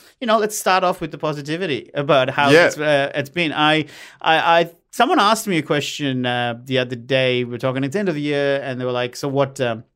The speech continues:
Speaker 1: what are you most proud of this year?" And I was like, this really cool moment where I went,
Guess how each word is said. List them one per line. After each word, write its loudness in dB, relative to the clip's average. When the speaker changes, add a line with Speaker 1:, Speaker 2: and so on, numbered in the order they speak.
Speaker 1:
what 0
are 2
you 4
most 0
proud -2
of -6
this -12
year?" -16
And 2
I 0
was -2
like, 0
this -8
really 2
cool 0
moment 0
where 4
I 2
went, 0